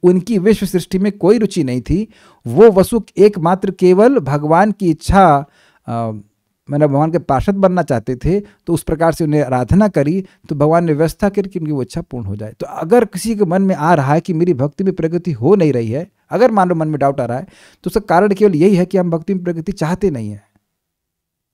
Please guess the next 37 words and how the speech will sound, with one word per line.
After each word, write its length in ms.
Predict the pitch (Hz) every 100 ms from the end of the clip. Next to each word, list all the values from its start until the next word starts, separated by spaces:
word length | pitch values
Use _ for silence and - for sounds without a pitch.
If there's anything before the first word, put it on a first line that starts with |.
| _
अगर 260 | 123 127 202
आप 140 | 214
भक्ति 280 | 190 175 -
में 100 | 214
प्रगति 280 | 196 180 185
चाहते 380 | - 131 - 180
हैं, 360 | 120 190 127 - _ _
तो 100 | -
भक्ति 320 | 180 143 143 214
में 100 | 208
प्रगति 420 | 170 156 156 165
ही 160 | 147
होगी, 340 | 226 143 139 202
क्योंकि 260 | 185 185
भगवान 440 | 160 147 147 156 208
का 140 | 202
अर्चन 560 | - 147 147 202 277 302 _ _ _ _ _
अन्यथा 480 | 143 156 160 139 180
जा 240 | 175 147
ही 160 | 143 196
नहीं 140 | 170
सकता 320 | 165 127 - 120
है। 140 | 117 - _
और 180 | 170 220
क्लियर 220 | 196 196
समझिए, 340 | 180 165 139 131
श्रद्धानुसारेण 1000 | - 156 160 120 131 208 202 160 165 190
अर्थात 380 | 170 - 180 220
इच्छानुसारेण। 920 | 220 214 - 240 240 208 196 190 185 190 - _ _ _ _
कोई 160 | 185 196
धन 260 | 131 220
चाहता 360 | 214 208 185 151
है 80 | 120
तो 100 | 117
धन 200 | 120 185
मिलता 360 | 214 202 202
है, 120 | 185